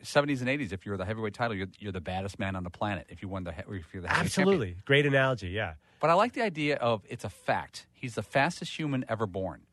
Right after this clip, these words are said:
Speaker 1: There's not, like, a discussion where it's Mike Tyson or, or Sugar Ray or, you know, any, any fighter that you like where it's, it's subjective.
Speaker 2: I, I get what you're saying. So, w-, yeah, for me, it does, it does not do that much. How about you, Paul?
Speaker 1: It,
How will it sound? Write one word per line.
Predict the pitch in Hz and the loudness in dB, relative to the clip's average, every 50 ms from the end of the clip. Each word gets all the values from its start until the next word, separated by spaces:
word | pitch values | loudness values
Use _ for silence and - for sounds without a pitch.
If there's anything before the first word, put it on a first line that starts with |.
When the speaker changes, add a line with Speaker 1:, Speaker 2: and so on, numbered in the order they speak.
| _ _ _ _ _ | _ _ _ _ _
Speaker 1:
There's | - 113 110 117 | -2 -2 2 4
not, | 139 160 180 - | 4 2 4 4
like, | 170 151 139 - - | 2 0 0 0 -4
a | - 107 | -6 -6
discussion | 92 98 - - - - 110 101 - - 92 | -6 -4 -8 -6 0 0 0 0 0 -8 -8
where | 87 92 90 | -6 -6 -6
it's | 82 80 - - | -6 -8 -10 -8
Mike | 90 92 95 90 | -8 -8 -8 -8
Tyson | - - 95 90 87 - - 92 87 87 | -6 -6 -6 -6 -6 -10 -10 -10 -8 -8
or, | 85 80 78 80 _ _ _ _ _ _ _ | -8 -8 -8 -10 _ _ _ _ _ _ _
or | - 87 85 | -10 -8 -8
Sugar | - - 117 95 90 | -2 -2 -2 -2 0
Ray | 90 92 95 92 90 87 | -2 -2 -2 -2 -2 -4
or, | 87 87 | -6 -6
you | 98 135 135 | -2 0 2
know, | 113 107 | 2 2
any, | 113 120 123 120 117 107 95 | 2 0 0 -2 -2 -2 -4
any | 117 117 113 98 | -4 -4 -6 -2
fighter | - - 113 110 104 98 | 0 0 0 0 0 -4
that | 90 87 82 | -6 -6 -8
you | 85 87 | -8 -8
like | 95 104 107 104 92 - - | -2 0 0 0 0 -2 -6
where | 90 | -8
it's, | 87 92 - - _ | -8 -8 -10 -16 _
it's | - 107 - | -18 -16 -12
subjective. | - 90 - - - 110 - _ - 76 73 - _ _ _ _ _ _ _ _ _ _ - _ _ - | -12 -12 -10 -4 -4 -4 -4 _ -10 -10 -10 -16 _ _ _ _ _ _ _ _ _ _ -20 _ _ 2
Speaker 2:
I, | 143 156 170 165 127 180 - - | 6 6 6 6 2 -2 -2 0
I | 139 147 147 | 2 2 2
get | 113 - 165 180 165 | 6 6 6 6 6
what | 156 175 | 0 -2
you're | 156 156 | -2 -2
saying. | - - - 143 139 147 156 165 165 160 131 - | -4 0 2 2 2 4 2 2 0 -2 -4 -6
So, | 107 - 147 135 131 127 | 0 4 4 4 4 2
w-, | 113 117 127 139 - _ _ _ _ | -2 -6 -10 -10 -10 _ _ _ _
yeah, | 135 135 131 127 117 117 117 110 | 4 6 6 6 6 4 0 -4
for | 107 - 131 123 | -8 -6 -2 0
me, | 131 143 143 | 2 2 2
it | 117 | 2
does, | 120 117 101 98 | 2 0 0 -2
it | 107 95 _ _ | -6 -8 _ _
does | 101 101 95 | -6 -4 -2
not | 113 110 104 95 | -2 -2 -2 -2
do | - 104 | -2 -4
that | 98 95 85 | -4 -2 -4
much. | 85 85 | -4 -2
How | 113 117 | 0 0
about | 110 113 113 | 2 2 0
you, | 98 92 | 0 -4
Paul? | 82 87 82 82 - _ - | -4 -6 -8 -8 -10 _ -6
Speaker 1:
It, | 120 123 - | -6 -6 -6